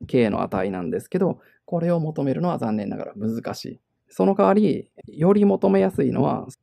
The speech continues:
接点っていうんですかね、二つの曲線が交わってる点、そこの座標は少し求めやすくなってます。で、そこの点をエービーと置きましょ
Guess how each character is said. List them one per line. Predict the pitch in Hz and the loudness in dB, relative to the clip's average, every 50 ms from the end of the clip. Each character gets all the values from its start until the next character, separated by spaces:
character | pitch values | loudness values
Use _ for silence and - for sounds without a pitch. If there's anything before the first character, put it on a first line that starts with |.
| _ | _
接 | _ - - 202 208 | _ -2 0 0 0
点 | - _ - - - | 0 _ -4 -4 -4
っ | - | -6
て | - - | -8 -8
い | 104 | -6
う | |
ん | 92 | -6
で | - 123 | -8 -6
す | - | -4
か | - 165 | -2 0
ね、 | 170 131 - 120 | 0 0 -2 -6
二 | - - - 185 | -6 -2 -2 -2
つ | 190 - 180 | -2 0 -2
の | 139 127 | -2 -2
曲 | 120 - 117 - - | -2 -4 -6 -6 -6
線 | - 127 110 107 | -6 -4 -4 -2
が | 101 104 | -2 -2
交 | 120 143 151 165 170 | -2 -2 -2 -2 -4
わ | 165 156 | -4 -4
っ | 156 _ | -4 _
て | - 156 | -6 -4
る | 147 135 127 | -4 -4 -4
点、 | - 127 110 107 - - _ _ _ _ _ _ _ _ _ _ _ _ | -4 -4 -4 -4 -8 -12 _ _ _ _ _ _ _ _ _ _ _ _
そ | - - 196 | -8 -6 -2
こ | - 233 233 | 2 4 4
の | 214 160 | 4 4
座 | - 139 147 - | 2 2 0 2
標 | - 160 160 160 | 2 2 4 4
は | 185 220 269 143 110 101 - - - - - - - | 4 4 2 0 -2 -6 -10 -16 -20 -20 -20 -8 -2
少 | - - 123 | -2 -2 -2
し | - - - - _ _ _ _ _ _ _ _ _ - | -2 -8 -16 -16 _ _ _ _ _ _ _ _ _ -6
求 | 113 110 113 113 107 | -6 -4 -2 -2 -2
め | 107 104 | -2 -2
や | 95 - | -4 -8
す | - _ | -8 _
く | - 170 | -6 -6
な | 160 123 | -6 -6
っ | 120 | -8
て | - - | -10 -14
ま | - - | -14 -12
す。 | - 87 90 - - _ _ _ _ _ _ _ _ _ _ _ _ _ - | -10 -10 -10 -10 -14 _ _ _ _ _ _ _ _ _ _ _ _ _ -4
で、 | - 165 160 | -2 -2 0
そ | - 175 | 0 2
こ | - 185 | 4 4
の | 160 135 | 4 4
点 | - 139 123 120 175 | 4 2 2 4 6
を | 202 180 - - - | 6 4 4 0 0
エ | 113 113 110 110 | 2 2 4 2
ー | |
ビ | 113 110 107 104 | 2 0 -2 -2
ー | 101 | 0
と | - 185 170 | 2 2 2
置 | 151 - | 2 0
き | 104 | -2
ま | 101 98 | -4 -4
し | - - | -2 -2
ょ | 95 95 - - | -2 -4 -4 -8